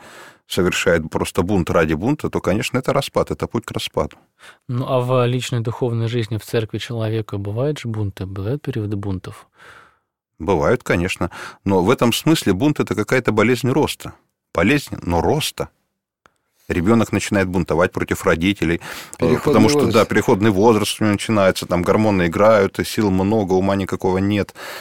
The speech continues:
Speaker 1: Он начинает там предъявлять претензии к родителям. Родители видят, видят, что ребенку нужно отвечать на его претензии, на вопросы. Они начинают с ним общаться, начинают разговаривать.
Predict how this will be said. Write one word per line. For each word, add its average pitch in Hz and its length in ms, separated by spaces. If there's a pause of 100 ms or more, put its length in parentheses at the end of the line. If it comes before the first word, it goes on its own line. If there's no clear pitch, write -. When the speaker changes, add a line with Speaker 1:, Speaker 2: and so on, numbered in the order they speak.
(140)
Speaker 1:
Он 90 140
начинает 90 340
там 92 100
предъявлять 95 460
претензии 87 460
к - 80
родителям. 117 580 (520)
Родители 104 520
видят, 101 380 (260)
видят, 98 520
что - 440
ребенку 92 420
нужно 82 300
отвечать 85 420
на 78 140
его 76 160
претензии, 95 480
на 117 100
вопросы. 90 580 (200)
Они 107 180
начинают 95 420
с - 80
ним 80 160
общаться, - 400
начинают 95 380
разговаривать. 82 720